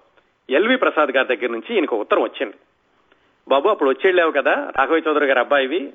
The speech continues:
నేను ఒక సినిమా తీద్దాం అనుకుంటున్నాను, కొడుకులు కోడళ్ళు అనేటటువంటి సినిమా, నువ్వు వచ్చేసేయి, ఇందులో నాలుగురు హీరోలు లాంటి వాళ్ళు కావాలి, అందులో ఒక పాత్ర నీకు ఇస్తాను" అన్నారు. ఈయన ఆలోచించారు, "ఇదేమిటి, నేను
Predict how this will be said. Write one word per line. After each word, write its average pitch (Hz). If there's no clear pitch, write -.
నేను 143
ఒక 131
సినిమా 196
తీద్దాం 147
అనుకుంటున్నాను, 127
కొడుకులు 208
కోడళ్ళు 151
అనేటటువంటి 127
సినిమా, 127
నువ్వు 117
వచ్చేసేయి, 151
ఇందులో 175
నాలుగురు 156
హీరోలు 185
లాంటి 151
వాళ్ళు 139
కావాలి, 139
అందులో 165
ఒక 127
పాత్ర 139
నీకు 127
ఇస్తాను" 127
అన్నారు. 117
ఈయన 156
ఆలోచించారు, 170
"ఇదేమిటి, 196
నేను 170